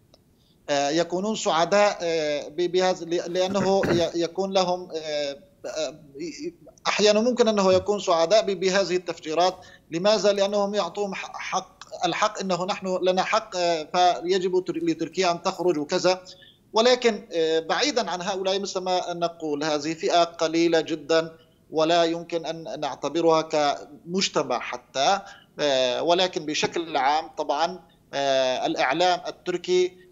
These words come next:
Speaker 1: آه، تهتم بالمنطقة وتلعن، آه، ال-، الانفجارات، آه، العمل الإرهابي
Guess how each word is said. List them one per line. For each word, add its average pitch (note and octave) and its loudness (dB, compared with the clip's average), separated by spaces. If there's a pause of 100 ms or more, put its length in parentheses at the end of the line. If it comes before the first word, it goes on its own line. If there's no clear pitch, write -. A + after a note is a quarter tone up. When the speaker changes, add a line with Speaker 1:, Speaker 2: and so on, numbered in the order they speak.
Speaker 1:
آه، B2+ 0
تهتم D3+ -2
بالمنطقة E3+ 2 (260)
وتلعن، C3+ 0
آه، C#3 -4
ال-، D3 -4
الانفجارات، D3+ 2
آه، C#3 -2
العمل D3 -2
الإرهابي E3 2